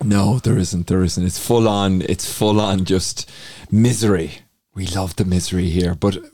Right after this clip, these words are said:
for a manager in the current scene of soccer in Clare, there must be pressure involved. And I think this week we should talk to a few managers to get this show on the road.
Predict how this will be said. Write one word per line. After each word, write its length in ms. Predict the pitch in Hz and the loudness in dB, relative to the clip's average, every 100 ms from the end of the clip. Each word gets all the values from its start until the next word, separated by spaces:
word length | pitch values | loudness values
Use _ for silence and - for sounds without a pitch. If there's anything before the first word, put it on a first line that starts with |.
| - | -16
for 380 | - 98 - - _ - | -4 0 0 -2 _ -10
a 100 | 196 | -4
manager 600 | 92 101 151 143 87 82 - _ - - - | 0 2 2 2 -2 -6 -10 _ -20 -20 -14
in 140 | - 92 | -6 -4
the 80 | 95 | -4
current 560 | - 120 107 90 - - _ _ _ _ _ _ | -2 0 0 -2 -6 -16 _ _ _ _ _ _
scene 460 | - - 123 107 98 | -8 -2 2 4 4
of 100 | 90 | 0
soccer 400 | - 107 - 92 | 0 -2 -2 -2
in 160 | 87 | 0
Clare, 460 | 82 107 104 92 76 - _ _ _ _ _ _ | 0 2 2 0 -2 -12 _ _ _ _ _ _
there 100 | 110 | -2
must 240 | 104 120 | 0 0
be 120 | 107 | -2
pressure 400 | 80 - 87 - | -4 -2 -4 -2
involved. 500 | 87 87 87 90 87 | -2 -2 -2 -4 -4
And 140 | - 98 | -2 0
I 80 | 107 | 0
think 240 | - 92 | 0 0
this 200 | 107 - | -2 0
week 280 | 95 85 - | 0 -2 -4
we 80 | 87 | -6
should 180 | - | -6
talk 240 | 78 90 87 | -4 -4 -4
to 120 | - | -4
a 40 | 85 | -4
few 220 | - 101 | 0 2
managers 640 | 92 90 85 85 85 - - - - - | 2 0 -2 -4 -8 -10 -16 -20 -20 -12
to 100 | 98 | -6
get 180 | 95 - | -4 -2
this 140 | 90 | -4
show 260 | - 92 85 | -2 -2 -2
on 140 | 82 | -4
the 80 | 80 | -4
road. 340 | 85 80 - | -6 -8 -8